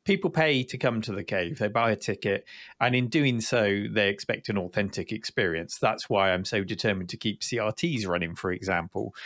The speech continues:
Um, and, and that extends to the machines as well. That being said, I do have Mistus. I have the Mister Multisystem kiosk with the barcode scanner, because that adds, um,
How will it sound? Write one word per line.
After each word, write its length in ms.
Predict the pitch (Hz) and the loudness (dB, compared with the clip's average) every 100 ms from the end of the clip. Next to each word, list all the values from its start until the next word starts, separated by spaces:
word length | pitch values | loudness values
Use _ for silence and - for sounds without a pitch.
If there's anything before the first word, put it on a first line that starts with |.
| - - - | -14 -10 -2
Um, 280 | 107 107 | 0 2
and, 220 | - 156 208 | 0 -2 0
and 300 | 185 165 160 | 0 2 2
that 120 | 123 | 2
extends 440 | 113 - 104 90 | 0 -2 -2 -2
to 80 | - | -4
the 60 | 95 | -2
machines 480 | 95 - 98 87 92 | 0 0 -2 -2 -2
as 100 | 90 | 0
well. 260 | 98 78 - - - - - | 2 0 -4 -20 -20 -18 -4
That 240 | 160 185 | 0 2
being 180 | 180 143 | 2 2
said, 480 | 127 - 143 104 131 143 | 0 2 4 4 2 -2
I 140 | - 127 | 0 0
do 260 | 117 135 | 2 2
have 480 | 127 127 117 - - - | 4 4 2 -2 -10 -6
Mistus. 460 | 139 117 - 151 - | -2 -2 0 -2 -2
I 80 | 117 | -2
have 120 | 113 | 0
the 80 | 120 | 0
Mister 240 | 113 - | 0 0
Multisystem 840 | 117 110 117 - 123 - 117 104 110 - | 0 0 -2 -2 -4 -2 0 0 -4 -6
kiosk 500 | - 117 135 - - | 2 2 2 -2 -8
with 120 | - | -6
the 80 | - | -2
barcode 500 | 110 107 110 107 101 | 2 2 2 0 0
scanner, 460 | - 107 101 123 135 - - - _ _ - 208 | 0 2 2 2 0 -10 -20 -20 _ _ -14 -6
because 360 | - - 196 143 | -2 2 2 4
that 180 | 147 - | 2 4
adds, 440 | 131 117 - - _ - | 2 0 -4 -6 _ 0
um, 500 | 135 123 117 113 | 2 2 2 -2